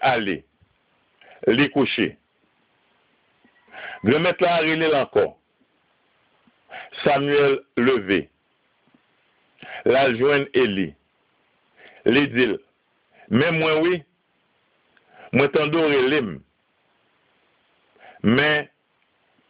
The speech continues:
Eli reponn li, "Pitit mwen, mwen pa rele ou."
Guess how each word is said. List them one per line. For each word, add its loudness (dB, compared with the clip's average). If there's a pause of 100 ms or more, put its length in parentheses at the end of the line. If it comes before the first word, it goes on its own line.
(400)
Eli 2
reponn 2
li, -4 (1120)
"Pitit 0
mwen, 2 (760)
mwen 2
pa 2
rele 0
ou." -4